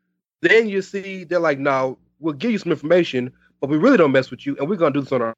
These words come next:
our own because we can do it better than you can." And then you see him start to get upset. And then you see him get spit in the face by, uh,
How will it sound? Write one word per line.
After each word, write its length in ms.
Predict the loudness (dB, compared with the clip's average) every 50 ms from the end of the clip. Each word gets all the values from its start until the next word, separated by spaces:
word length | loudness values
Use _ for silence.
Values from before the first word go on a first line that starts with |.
| _ _
our 100 | 0 2
own 320 | 4 4 2 2 -2 -6 -8 -14 _ _ _
because 500 | _ -6 0 4 4 4 4 4 0 -6
we 200 | -6 -2 0 0
can 180 | 0 0 -2 0
do 160 | 2 2 2
it 80 | 2 4
better 180 | 2 2 2
than 140 | 0 -4 -8
you 140 | -8 -8 -8
can." 200 | -8 -8 -14 -18 _ _ _ _ _ _ _ _
And 120 | -4 0
then 160 | 2 2 2 2
you 80 | -2
see 120 | -4 -4 -4
him 140 | -4 -4
start 200 | 0 0 -2 -2
to 60 | -2 -6
get 120 | -8 -8
upset. 360 | -8 -8 -4 -4 -4 -4 -4 _ _ _ _ _ _ _ _ _ _ _ _ _ _ _
And 140 | -8 2
then 220 | 4 4 4 4 2
you 80 | 0
see 180 | -2 -4 -6 -4
him 240 | -2 -2 -2 -2 -2
get 220 | -2 -2 -2 -2
spit 260 | -6 -2 _ 0 2
in 80 | 2 0
the 80 | -4 0
face 540 | 0 0 0 0 -2 -6 -10 -16 -20 _ _ _ _ _ _ _ _ _ _ _ _ _ _ _
by, 520 | 0 2 2 4 2 2 0 -2 -4 -10 -16 _ _ _ _ _ _ _ _ _
uh, 300 | -4 -2 0 0 0 -2